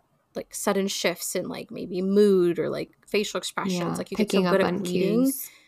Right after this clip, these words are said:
Speaker 1: Yeah, you're so
Speaker 2: Yeah.
Speaker 1: hypervigilant to these cues. It can be considered a superpower, but that's a good and bad thing. Like, yeah, okay, great. You're so
Speaker 2: Mm-hmm.
Speaker 1: intuitive in other people, not yourself.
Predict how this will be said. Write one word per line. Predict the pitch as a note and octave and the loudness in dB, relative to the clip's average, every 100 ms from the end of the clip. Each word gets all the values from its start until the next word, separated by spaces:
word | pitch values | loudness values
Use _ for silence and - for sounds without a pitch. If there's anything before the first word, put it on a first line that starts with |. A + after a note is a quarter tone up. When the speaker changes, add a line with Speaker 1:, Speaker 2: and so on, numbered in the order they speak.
| _ _ | _ _
Speaker 1:
Yeah, | A#3 B3+ | 0 2
you're | A3 | 2
so | F#3 A3 | 2 2
Speaker 2:
Yeah. | G3 | 2
Speaker 1:
hypervigilant | - G3 F3 F3+ G3 G3+ - | 0 -2 -2 -2 0 -2 -4
to | - | -6
these | D#3+ - | -6 -8
cues. | - F3 E3 F3 A#3+ - _ _ _ _ - | -8 -6 -2 -2 -4 -8 _ _ _ _ -10
It | G#3 | -4
can | G3+ | 0
be | F#3+ | 0
considered | G3+ F#3+ F#3 F3+ - _ _ _ - | 0 0 2 2 0 _ _ _ -6
a | F3+ - _ | -6 -8 _
superpower, | - B3+ - - - - A3 | -2 -2 -2 -4 -4 -2 0
but | A#3 | 0
that's | A#3+ C4 | 0 -2
a | |
good | - D#4 | -6 -2
and | C#4+ | 0
bad | C4 D4 F4 | 2 0 0
thing. | - E3 F#3+ | 0 0 0
Like, | A3 | 0
yeah, | G#4+ F#4 | 4 4
okay, | D4+ D#4 | 4 0
great. | C4+ C#4 D#4 | 0 0 0
You're | F#3+ | 0
so | G#3 F#3+ | 2 4
Speaker 2:
Mm-hmm. | - F3+ | 4 4
Speaker 1:
intuitive | F3 - - - _ _ _ _ _ | 4 2 0 -6 _ _ _ _ _
in | G#3+ G3 | -8 0
other | G#3 G3+ F#3+ | 2 2 -2
people, | B3+ A#3+ - | -4 -4 -10
not | - | -10
yourself. | - - - | -10 -14 -14